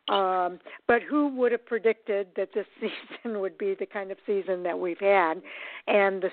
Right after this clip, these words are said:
strain, uh, that it's putting on a lot of these lower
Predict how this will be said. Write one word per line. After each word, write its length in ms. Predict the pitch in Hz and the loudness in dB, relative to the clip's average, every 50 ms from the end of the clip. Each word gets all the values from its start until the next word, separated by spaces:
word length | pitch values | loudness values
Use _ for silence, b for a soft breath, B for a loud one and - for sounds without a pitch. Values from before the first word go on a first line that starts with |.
| - - | -6 -8
strain, 560 | - 214 214 233 233 226 196 175 170 180 180 - - B B B B B - | -2 2 4 4 6 4 2 0 -2 -6 -10 -12 -14 B B B B B -2
uh, 400 | 202 196 190 185 180 180 180 180 180 180 | 0 2 2 4 2 2 0 0 0 2
that 240 | 196 185 180 180 180 - | 2 2 2 2 -2 -4
it's 240 | - 247 196 - - - - | -6 -6 -6 -6 -8 -8 -6
putting 240 | 226 208 196 185 | -4 -4 -4 -2
on 320 | 185 185 185 180 175 175 180 | -2 -2 -2 -2 -2 -4 -4
a 180 | - - 190 | -4 -2 0
lot 240 | 190 185 185 185 180 | 2 2 4 2 2
of 140 | 185 185 185 | 0 -2 -4
these 180 | 190 180 175 170 | -4 -4 -4 -4
lower 320 | 202 180 180 180 175 175 | -4 -4 -2 -2 -2 -4